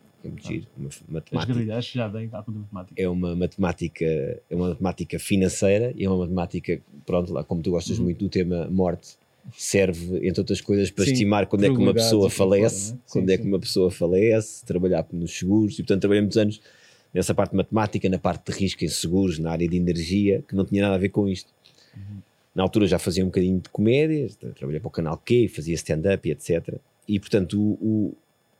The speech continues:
Speaker 1: o, o objeto que eu acho que mais, ah, me acompanhou antes dessa transição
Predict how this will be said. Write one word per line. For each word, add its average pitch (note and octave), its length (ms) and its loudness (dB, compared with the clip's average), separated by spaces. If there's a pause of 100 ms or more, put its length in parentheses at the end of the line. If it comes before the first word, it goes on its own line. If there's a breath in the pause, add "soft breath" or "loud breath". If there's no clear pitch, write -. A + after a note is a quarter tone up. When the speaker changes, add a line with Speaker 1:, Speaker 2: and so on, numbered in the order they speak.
Speaker 1:
o, G#2+ 80 4
o - 40 8
objeto G#2+ 340 2
que - 80 0
eu G#2 80 6
acho G2 200 0
que - 120 -8
mais, F#2+ 720 -2 (180)
ah, D#2+ 540 -2
me G2 140 2
acompanhou F#2+ 760 0 (1200)
antes A#2+ 260 2
dessa A2 220 2
transição F#2+ 800 0